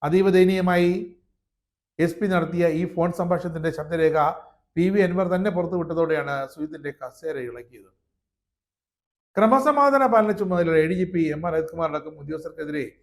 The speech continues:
ഫോണിൽ സുജിത് ദാസ് നടത്തിയ പരാമർശങ്ങളും വിനയായിരുന്നു. ഇതിപ്പോൾ സുജിത് ദാസിനല്ല വിനയായത്, എം ആർ അജിത്കുമാർ തന്നെയാണ്.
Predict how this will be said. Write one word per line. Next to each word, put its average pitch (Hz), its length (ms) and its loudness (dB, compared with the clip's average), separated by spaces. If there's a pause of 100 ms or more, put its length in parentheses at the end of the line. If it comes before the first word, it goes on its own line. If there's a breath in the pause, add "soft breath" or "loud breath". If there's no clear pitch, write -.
(300)
ഫോണിൽ 175 440 2
സുജിത് 165 260 -4
ദാസ് 196 180 -2
നടത്തിയ 160 180 -4
പരാമർശങ്ങളും 151 680 -8
വിനയായിരുന്നു. 165 460 -6 (880)
ഇതിപ്പോൾ 165 540 0 (200)
സുജിത് 185 180 2
ദാസിനല്ല 220 460 4
വിനയായത്, 160 720 -2 (220)
എം 185 200 0
ആർ 196 60 6
അജിത്കുമാർ 165 380 0
തന്നെയാണ്. 120 400 -10